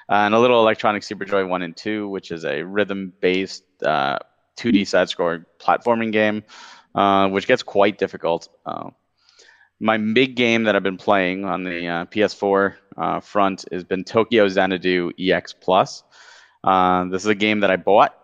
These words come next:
I got, you know, the Vita and the P S four version to put on the shelf, didn't think anything of it. And then I was just like, "You know, I, I'm looking for something good to play," and found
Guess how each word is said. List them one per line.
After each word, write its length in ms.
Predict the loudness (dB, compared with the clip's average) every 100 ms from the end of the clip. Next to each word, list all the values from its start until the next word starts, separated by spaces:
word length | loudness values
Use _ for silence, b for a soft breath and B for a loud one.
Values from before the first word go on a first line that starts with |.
| _ _
I 100 | -2
got, 360 | 0 2 0 -2 _ -6
you 100 | -4
know, 140 | -4
the 80 | -2
Vita 140 | 0
and 100 | 0
the 60 | -4
P 160 | -4 -4
S 80 |
four 200 | -2 -2
version 380 | 0 -2 -2 -8
to 80 | -8
put 140 | -6
on 100 | -4
the 60 | -4
shelf, 360 | 2 2 2 0
didn't 200 | -8 -6
think 160 | -8 -4
anything 300 | -4 -2 0
of 120 | 0
it. 180 | 0 -4 b b b b b -4
And 300 | -2 0 -2
then 640 | 0 2 0 -2 -6 -10 -14 -4
I 80 | -2
was 140 | -2
just 180 | -4 2
like, 240 | 2 2
"You 120 | -2 0
know, 100 | 2
I, 100 | 0
I'm 180 | -2 -2
looking 260 | -2 -2 -4
for 120 | -4
something 440 | -4 -4 -4 -6
good 300 | -2 -2 -2
to 200 | -2 -4
play," 480 | -4 2 4 4 0 B B B B B _
and 440 | -2 0 0 -2 -4
found 480 | 0 2 2 0